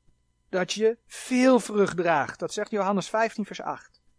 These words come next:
"Hierin is mijn Vader verheerlijkt, dat gij veel vrucht draagt. En gij zult mijn discipelen zijn." Het eerste uur,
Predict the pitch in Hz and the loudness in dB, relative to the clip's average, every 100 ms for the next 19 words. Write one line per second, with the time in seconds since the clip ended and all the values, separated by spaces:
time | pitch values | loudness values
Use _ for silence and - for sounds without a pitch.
0 | _ _ _ _ _ _ _ _ _ _ | _ _ _ _ _ _ _ _ _ _
1 | _ _ _ _ _ _ _ _ _ _ | _ _ _ _ _ _ _ _ _ _
2 | _ _ _ _ _ _ _ - 202 269 | _ _ _ _ _ _ _ -2 0 4
3 | 240 226 208 180 - 254 277 220 - 156 | 6 6 6 2 2 4 4 4 0 0
4 | 247 240 214 196 - 151 156 - - 294 | 2 2 2 0 0 -2 -2 -4 -8 -6
5 | 277 226 - 262 202 208 190 156 - - | -6 -10 -2 -2 2 4 4 2 -2 -12
6 | - _ _ _ _ _ _ _ _ _ | -20 _ _ _ _ _ _ _ _ _
7 | _ _ 123 - 185 208 208 175 190 190 | _ _ -20 -8 0 0 0 0 0 0
8 | 160 160 170 127 113 151 143 131 127 117 | -2 -2 -4 -8 -10 -12 -12 -10 -10 -10
9 | 113 - _ _ _ _ _ _ _ _ | -14 -16 _ _ _ _ _ _ _ _
10 | _ _ _ - 156 202 233 - - 240 | _ _ _ -18 -6 -2 -2 -2 0 4
11 | 190 233 | 6 4